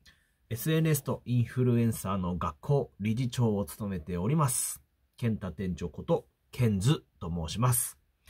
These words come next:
えー、今日も元気に動画撮っていきたいと思います。よろしくお願いいたします。はい。えー、エスエヌエスとインフルエンサーの学校というオンラインコミュニティがですね、えー、動画の概要欄一番上にユーアールエル載せてありますので、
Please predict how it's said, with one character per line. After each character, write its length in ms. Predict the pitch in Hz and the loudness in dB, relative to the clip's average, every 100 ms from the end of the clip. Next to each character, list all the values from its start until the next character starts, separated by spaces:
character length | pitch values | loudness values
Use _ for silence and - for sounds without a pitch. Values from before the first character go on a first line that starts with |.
| - - _ _ - | -20 -20 _ _ -2
え 240 | 117 117 | 0 2
ー、 100 | 113 | 2
今 100 | 165 | 4
日 40 | |
も 80 | 143 | 4
元 200 | 117 107 | 4 2
気 80 | 101 | 0
に 140 | 95 | -2
動 160 | 90 101 | 0 -2
画 100 | 98 | -2
撮 120 | 104 | -6
っ 20 | |
て 120 | 90 82 | -8 -10
い 60 | |
き 60 | 78 | -10
た 80 | 85 | -10
い 80 | |
と 80 | 76 | -4
思 100 | 101 | 0
い 40 | 143 | 2
ま 120 | 135 | 0
す。 160 | 123 - | -2 -6
よ 120 | 98 | -6
ろ 100 | 95 | -4
し 100 | - | -6
く 120 | - | -8
お 60 | 82 | -6
願 200 | 80 71 | -4 -6
い 20 | |
い 20 | 64 | -8
た 140 | - | -14
し 120 | - | -2
ま 120 | 123 | 0
す。 380 | 120 - - - | 2 0 -2 -8
は 140 | - 143 | -2 -2
い。 100 | - _ _ - - _ _ _ | -2 _ _ -20 -20 _ _ _
え 320 | 127 147 143 | 0 2 2
ー、 40 | - | 0
エ 20 | |
ス 120 | 123 208 | 2 4
エ 60 | |
ヌ 60 | 214 | 6
エ 40 | |
ス 60 | 214 | 4
と 220 | 120 - | -2 -6
イ 100 | 113 | 0
ン 80 | 120 | 0
フ 140 | 117 | 2
ル 100 | 123 131 | 0 2
エ 60 | |
ン 60 | 127 | 0
サ 140 | 120 | 0
ー 20 | |
の 100 | 90 | -2
学 220 | 90 82 - | -4 -6 -4
校 200 | 101 95 | -4 -2
と 140 | 101 | -2
い 80 | 98 | 0
う 200 | 131 151 | 0 0
オ 140 | - 110 | -2 0
ン 180 | 120 | 2
ラ 120 | 117 110 | 2 2
イ 100 | 107 | 0
ン 80 | |
コ 100 | 104 | 2
ミ 100 | 120 | 4
ュ 40 | 127 | 4
ニ 100 | 95 | 2
テ 120 | 90 | -2
ィ 40 | |
が 120 | 76 69 | -4 -4
で 100 | 73 | -2
す 100 | 131 | -2
ね、 160 | 123 - _ _ - | -4 -6 _ _ -4
え 280 | 110 110 | 0 2
ー、 40 | 101 | 4
動 140 | 117 | 4
画 120 | 117 | 4
の 120 | 110 101 | 2 2
概 140 | 101 | 0
要 60 | 95 | 0
欄 200 | 78 67 | -2 -4
一 160 | 78 | -2
番 280 | 120 110 92 | 0 2 2
上 180 | 127 190 | 4 4
に 240 | 160 90 - | 2 0 -4
ユ 200 | 104 104 | -2 0
ー 80 | |
ア 20 | 107 | 0
ー 40 | |
ル 60 | 101 | 0
エ 0 | |
ル 80 | 76 | -2
載 100 | 80 | -4
せ 80 | 95 | -4
て 140 | 98 | -4
あ 20 | |
り 100 | 98 | -2
ま 140 | 107 104 | -2 -2
す 80 | |
の 160 | 92 82 | -4 -2
で、 180 | 120 | -2